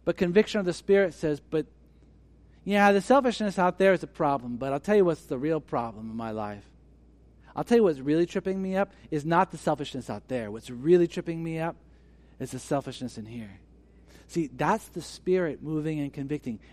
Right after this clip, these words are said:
And they were cut to the heart. And the natural question when the Spirit convicts is, "Now what do we do?" I love this. What does it mean? Peter answers the question. I'll tell you what it means.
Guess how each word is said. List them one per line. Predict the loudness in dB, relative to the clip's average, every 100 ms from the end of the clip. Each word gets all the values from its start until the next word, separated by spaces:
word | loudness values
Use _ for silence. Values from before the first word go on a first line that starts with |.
| _
And | -4
they | -2
were | -2
cut | -4 -4 -2
to | 0
the | -2
heart. | -2 0 -2 -4 -16 -8
And | -4
the | -2
natural | 0 2 2 0 -2 -2
question | -4 4 6 6 -2 -6 -6 -6 -12 -6
when | -4
the | -4
Spirit | -2 6 6 4
convicts | -6 -6 -2 -2 -2 -4
is, | -4 -4 -16 -18 -2
"Now | 2 2
what | 4 6 6 4 -2
do | 0
we | 0 -2 -4
do?" | -4 2 4 4 0 -8 _ -20 _ _ _ _ _ _ _ _ _
I | 0
love | 8 8 8
this. | 4 -8 -14 -20 -20 _ _ _ _ _ _ _ _ _ _ _ _ _ _ 2
What | 6
does | 6 4
it |
mean? | 4 6 6 4 0 -8 -20 _ _ _ _ _ _ _
Peter | 6 8 6 2
answers | 2 2 2 -2 0
the | -4
question. | 6 8 8 2
I'll | -4
tell | 6 8
you | 8
what | 6
it | 2
means. | -4 -8 -16 -20